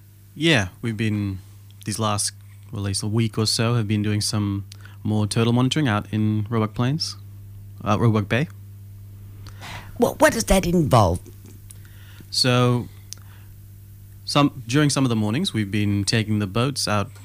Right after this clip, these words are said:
Speaker 1: from Roebuck Bay and doing some turtle monitoring involving the flatback turtles. So, that's, uh, basically going out in the boat, driving out into the water and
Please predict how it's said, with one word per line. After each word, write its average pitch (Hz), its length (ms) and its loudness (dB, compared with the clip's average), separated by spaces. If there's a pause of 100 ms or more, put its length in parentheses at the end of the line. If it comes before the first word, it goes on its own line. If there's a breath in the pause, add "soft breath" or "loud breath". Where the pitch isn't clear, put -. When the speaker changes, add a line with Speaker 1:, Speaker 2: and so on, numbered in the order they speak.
(140)
Speaker 1:
from 98 520 0 (160)
Roebuck 104 280 0
Bay 104 280 2
and 101 260 2
doing 101 460 2
some 98 280 2
turtle 107 220 2
monitoring 104 400 0
involving 101 380 0
the 90 80 -4
flatback 110 420 0
turtles. - 480 -2 (160)
So, 95 380 0 (560 loud breath)
that's, - 480 0 (840 loud breath)
uh, 95 440 2 (600)
basically 120 300 4
going 110 180 2
out 107 40 2
in 104 60 0
the 107 60 2
boat, 120 240 2 (140)
driving 110 280 2
out 110 140 2
into 107 180 -2
the 107 80 0
water 120 220 2
and 113 600 2